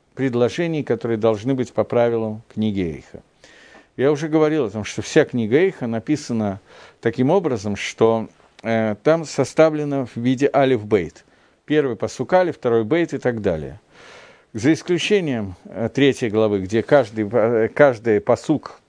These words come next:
по, каждая буква по три пасука. И во второй главе есть одно изменение, в котором мы сейчас находимся.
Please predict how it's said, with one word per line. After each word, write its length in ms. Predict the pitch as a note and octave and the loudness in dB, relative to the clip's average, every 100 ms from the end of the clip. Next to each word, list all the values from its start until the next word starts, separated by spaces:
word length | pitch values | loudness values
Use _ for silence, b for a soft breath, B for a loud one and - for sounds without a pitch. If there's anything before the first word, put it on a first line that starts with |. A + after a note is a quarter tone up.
| _ | _
по, 180 | A#2+ A#2+ _ | -2 -2 _
каждая 360 | D#3 C#3 B2+ C3+ | 4 4 2 2
буква 280 | D3+ - | 0 -4
по 180 | - A2 | -4 -4
три 140 | A#2 B2 | -2 -2
пасука. 560 | G#2 - G2+ - B2+ - _ b b b b b b b b b b b _ - | -2 -2 -8 -8 -12 -12 _ b b b b b b b b b b b _ -4
И 120 | C#3+ | 0
во 100 | D#3 | 0
второй 340 | - F3+ A3+ | 2 4 4
главе 260 | F#3+ F3 E3+ | 2 0 0
есть 180 | D3+ C#3+ | 0 0
одно 280 | C3+ E3 | 0 -2
изменение, 500 | D3+ B2 C#3 D#3+ E3 | -2 0 0 0 -2
в 60 | C#3 | 0
котором 300 | C3 B2 C3 | 0 0 -4
мы 60 | B2 | -4
сейчас 420 | A2 - B2+ - | -6 0 -2 0
находимся. 680 | G#2+ - F2 C#2+ - - | -4 -2 -2 -6 -14 -18